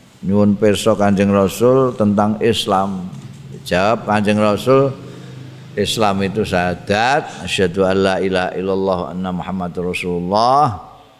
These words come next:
Terus jenengno salat. Ora nglakoni salat tapi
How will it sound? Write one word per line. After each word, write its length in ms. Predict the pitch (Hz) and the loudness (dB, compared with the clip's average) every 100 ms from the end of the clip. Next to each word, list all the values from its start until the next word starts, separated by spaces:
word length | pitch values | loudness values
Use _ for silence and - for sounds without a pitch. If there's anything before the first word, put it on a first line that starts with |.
| _ _ _ _ _ _ _ - | _ _ _ _ _ _ _ -8
Terus 240 | 95 85 | -6 -6
jenengno 640 | 87 92 95 92 95 92 | -4 -2 -2 0 0 2
salat. 480 | 87 90 92 87 85 - | 2 2 2 0 -2 -2
Ora 240 | 101 120 | 0 2
nglakoni 560 | 127 127 127 120 120 117 | 0 0 -2 0 -2 -2
salat 320 | 107 139 117 | 0 0 0
tapi 240 | 113 - | -2 -2